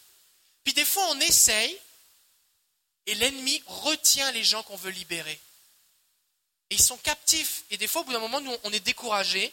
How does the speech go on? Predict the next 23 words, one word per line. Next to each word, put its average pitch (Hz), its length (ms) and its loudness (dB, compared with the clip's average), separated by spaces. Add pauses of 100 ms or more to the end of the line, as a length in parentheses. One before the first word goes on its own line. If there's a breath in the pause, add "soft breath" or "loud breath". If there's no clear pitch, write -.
(420)
et 185 40 -8
on 190 100 -6
se 175 60 -6
dit, « 180 100 -4
Oh, 208 80 0
bah 185 120 -2
d'abord, 180 380 -2 (240)
il 214 80 -2
voulait 202 240 -4
pas 208 180 -6
de 170 80 -10
Jésus. » - 400 -2 (640)
Puis 226 160 -8
on 208 60 -6
va 202 160 0
essayer 214 200 2
de - 60 -16
parler 196 240 -2
de - 60 -6
Jésus 185 260 -2
à 196 60 0
quelqu'un 170 380 -8
d'autre. 143 260 -20